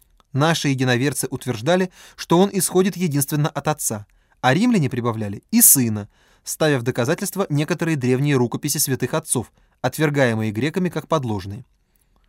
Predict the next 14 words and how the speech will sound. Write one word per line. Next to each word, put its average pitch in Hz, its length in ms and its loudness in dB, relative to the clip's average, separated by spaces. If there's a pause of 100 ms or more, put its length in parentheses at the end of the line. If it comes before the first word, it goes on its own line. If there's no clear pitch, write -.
(420)
Умствовали, 147 680 2 (260)
истощали 214 580 2
все - 240 -2
хитрости 190 440 0
богословской 151 640 -2
диалектики 151 640 -2 (220)
и 226 100 4
не 247 100 6
могли 185 300 4
согласиться 175 640 0
в - 40 -8
сей 147 240 0
части 127 360 -2
символа. 120 580 -4